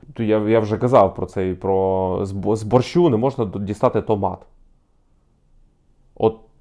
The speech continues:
те саме. Тобто ти починаєш з, з, з російської мови, а потім д-, д-, д-, п-, п-, приходить мужик з автоматом і каже: "Так ти ж російською розмовляєш?" "Так". "Так ти ж не українець, правильно?"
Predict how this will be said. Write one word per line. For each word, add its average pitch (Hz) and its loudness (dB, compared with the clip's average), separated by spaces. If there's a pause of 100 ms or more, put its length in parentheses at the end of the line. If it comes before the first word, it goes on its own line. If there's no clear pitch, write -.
(140)
те 135 6
саме. 110 2 (100)
Тобто 107 -8
ти 147 0 (640)
починаєш 131 0
з, 110 -16
з, 110 -6
з 117 -10
російської 135 -2
мови, 180 -2 (460)
а - 6
потім 175 6
д-, 120 -6
д-, 127 -6
д-, 143 10
п-, 123 2
п-, 120 0
приходить 127 0
мужик 127 -2
з 107 -4
автоматом 143 0 (1040)
і 117 -2
каже: 120 4 (640)
"Так - -12
ти - -2
ж - -10
російською 139 0
розмовляєш?" 147 -2
"Так". 95 0
"Так - -8
ти 143 -4
ж 127 -4
не 147 0
українець, 113 -2
правильно?" 101 0